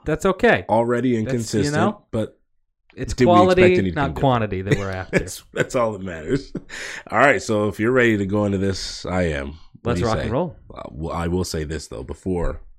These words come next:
Speaker 2: we, <laughs> before we get into this, wanna shout out our technical producer, Owen Hoke, because last week we did not. <laughs>
Speaker 1: Oh,
Speaker 2: So
Speaker 1: ouch.
Speaker 2: so
Speaker 1: The man does so much work behind
Speaker 2: it's
Speaker 1: the scenes.
Speaker 2: it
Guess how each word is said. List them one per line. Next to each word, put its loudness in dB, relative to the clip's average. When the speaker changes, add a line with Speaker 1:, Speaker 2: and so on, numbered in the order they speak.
Speaker 2:
we, 2
<laughs> -12
before 2
we -2
get 0
into -4
this, -4
wanna 10
shout 10
out 8
our 4
technical 2
producer, 0
Owen 2
Hoke, 0
because -2
last 6
week 4
we -4
did -6
not. -4
<laughs> -8
Speaker 1:
Oh, 4
Speaker 2:
So -4
Speaker 1:
ouch. 0
Speaker 2:
so 2
Speaker 1:
The -8
man 6
does 4
so 4
much 4
work 2
behind 4
Speaker 2:
it's -2
Speaker 1:
the -4
scenes. -8
Speaker 2:
it 8